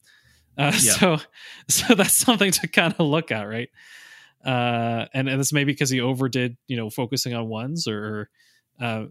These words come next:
Speaker 1: maybe it was a good thing that he overdid focusing on ones, 'cause that's kinda what he got his name for. Um, when it comes to content creation, but when it comes to being, like, a pro threes player, then,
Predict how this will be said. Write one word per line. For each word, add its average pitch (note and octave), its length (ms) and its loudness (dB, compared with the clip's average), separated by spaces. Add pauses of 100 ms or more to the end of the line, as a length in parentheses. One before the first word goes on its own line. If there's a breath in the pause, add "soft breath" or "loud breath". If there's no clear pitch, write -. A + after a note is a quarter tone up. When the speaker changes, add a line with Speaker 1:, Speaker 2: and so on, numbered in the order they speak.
(140)
Speaker 1:
maybe D3 260 2
it D3 40 4
was C3+ 120 2
a C3 40 -2
good C#3+ 180 2
thing C3 120 0
that A#2 80 -2
he A2+ 60 -2
overdid G#2+ 320 -6
focusing G#2+ 420 -8
on G#2 100 -10
ones, G#2 240 -8
'cause G#2+ 140 -10
that's G#2 180 -6
kinda G#2 280 -10
what G2+ 140 -10
he G#2 60 -10
got G#2 160 -6
his G2 140 -10
name G2+ 200 -10
for. A2 300 -10 (440)
Um, G#2 460 -8 (360)
when A2+ 220 -8
it G#2+ 40 -8
comes G#2+ 200 -6
to - 80 -8
content E3+ 340 0
creation, G#2 380 -6
but A2 80 -6
when A#2 120 -2
it A#2+ 60 -4
comes A2+ 220 -4
to - 100 -6
being, G#2+ 160 -8
like, G#2 160 -12
a G2+ 60 -10
pro G#2+ 320 -10
threes D#3+ 340 -6
player, G2+ 460 -8
then, G2+ 240 -14